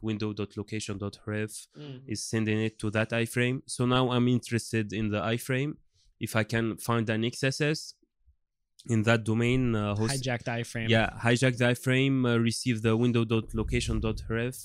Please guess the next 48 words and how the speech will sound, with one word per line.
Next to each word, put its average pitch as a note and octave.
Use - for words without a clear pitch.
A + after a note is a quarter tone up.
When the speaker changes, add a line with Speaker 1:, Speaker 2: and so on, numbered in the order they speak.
Speaker 1:
and, G#2+
uh, G#2+
okay, A2
it G#2+
doesn't A2
have, G#2+
uh, G2
lot G#2+
of G#2
data, A2+
but, G#2
uh, G2+
I G#2+
can, A2+
for A2
example, G#2+
do, G#2+
uh, G2+
oauth, A2
uh, G#2+
redirect A2+
to A#2+
Speaker 2:
Mm. -
Speaker 1:
that A2
page A#2+
and G#2+
leak A2+
it A2
from G#2
there. A2+
Speaker 2:
Mm. B2+
Speaker 1:
I, G#2
Speaker 2:
Does, D#3
Speaker 1:
uh, F2+
Speaker 2:
do, E3
is C#3+
that E3
something F3+
that D#3
you C3+
often, C3
so C#3+
I C3+
actually C#3+
had C3
this A#2+
in B2+
my, A#2+